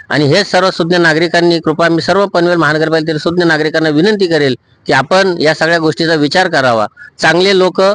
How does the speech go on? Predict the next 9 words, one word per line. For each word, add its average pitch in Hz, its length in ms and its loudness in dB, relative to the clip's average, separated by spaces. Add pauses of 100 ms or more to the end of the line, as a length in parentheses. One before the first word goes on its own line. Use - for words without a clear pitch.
(320)
निडर 170 340 2
लोक, 185 260 0 (880)
समाजाशी 190 520 0
नाळ 180 220 4
जोडलेली 190 380 2
लोक 175 180 2
आपण 160 300 2
निवडून 156 480 2
देऊन 160 360 2